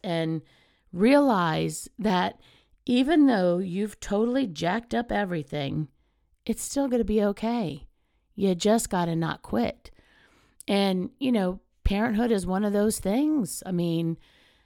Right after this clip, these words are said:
uh, you know, how, it doesn't matter how many books you read or how Mary Poppins you are in your heart, you are gonna have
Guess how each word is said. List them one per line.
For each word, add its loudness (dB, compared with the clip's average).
uh, 2
you 4
know, 2
how, 2
it -6
doesn't 2
matter 2
how 2
many 2
books -2
you -2
read 2
or 0
how -2
Mary 0
Poppins -2
you 2
are 2
in -2
your -2
heart, 0
you 6
are 8
gonna 4
have 2